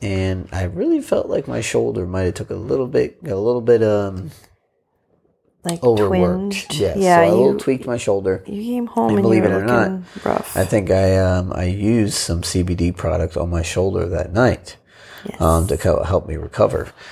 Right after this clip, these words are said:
Speaker 1: Um, so that kinda helped spawn the, today's topic also, I would say. So but, uh, I took a break from, normally I do kettlebell exercise on Tuesdays, but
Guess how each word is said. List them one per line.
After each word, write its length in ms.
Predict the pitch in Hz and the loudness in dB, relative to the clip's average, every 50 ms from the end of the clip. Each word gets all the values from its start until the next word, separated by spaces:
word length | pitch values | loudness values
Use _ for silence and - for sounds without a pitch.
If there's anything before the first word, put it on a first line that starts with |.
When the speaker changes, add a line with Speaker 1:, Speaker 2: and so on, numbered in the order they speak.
| - - - - - | -20 -20 -20 -16 -10
Speaker 1:
Um, 260 | - 78 82 82 85 | -6 -6 -4 -4 -4
so 160 | - - 107 | 0 2 4
that 220 | 120 175 180 - | 4 4 2 0
kinda 340 | - - 117 107 95 92 90 90 | -2 -2 0 0 0 -2 -2 -4
helped 260 | 101 104 104 87 - | -6 -6 -6 -6 -6
spawn 440 | - - - 90 87 85 82 85 82 | -8 -6 -6 -4 -4 -4 -4 -4 -4
the, 100 | 80 78 | -6 -6
today's 560 | - - - 80 82 82 82 80 - - - | -6 -8 -4 -2 -2 -2 -2 -2 -6 -8 -12
topic 420 | - - 90 85 - - 90 117 | -10 -8 -8 -8 -8 -10 -10 -10
also, 400 | 135 123 - - - - - 87 | -10 -10 -12 -10 -10 -12 -10 -10
I 100 | - - | -10 -10
would 160 | - - - | -12 -14 -12
say. 240 | - - 151 117 - - _ _ _ | -10 -10 -10 -10 -10 -14 _ _ _
So 340 | - - 104 107 107 107 107 - - - - - - _ _ _ _ _ _ _ _ _ _ _ _ _ _ _ - | -2 4 6 6 6 4 2 -2 -10 -12 -12 -12 -14 _ _ _ _ _ _ _ _ _ _ _ _ _ _ _ -6
but, 420 | 123 117 123 123 113 101 - - - 104 95 - - | 2 4 4 4 4 2 -2 -12 -18 -18 -16 -8 -4
uh, 180 | 113 107 101 92 | 0 0 0 2
I 80 | 92 104 | 0 2
took 160 | - 156 139 | 2 2 2
a 40 | 135 | 2
break 260 | 113 117 110 110 110 - | 4 4 4 4 4 0
from, 400 | - 110 104 101 101 98 98 - - | 0 0 0 0 -2 -6 -8 -10 -8
normally 380 | 104 101 98 95 101 98 98 | -10 -8 -6 -4 -2 -2 0
I 20 | 95 | 0
do 380 | 90 90 92 92 90 82 - - | 0 -2 -2 -2 -2 -4 -6 -4
kettlebell 360 | - 104 101 92 98 95 90 | -2 0 0 2 2 2 0
exercise 540 | 90 92 - 104 92 - 92 87 87 90 - | 0 -4 -6 -10 -8 -6 -4 -4 -4 -4 -6
on 480 | - - 82 85 85 82 82 85 95 - - | -6 -10 -10 -8 -8 -8 -8 -10 -14 -12 -4
Tuesdays, 540 | - 202 208 185 156 175 160 156 156 139 - | 0 2 2 2 4 4 4 4 4 0 -2
but 400 | - - 107 104 101 - - _ | 2 4 4 4 4 2 -4 _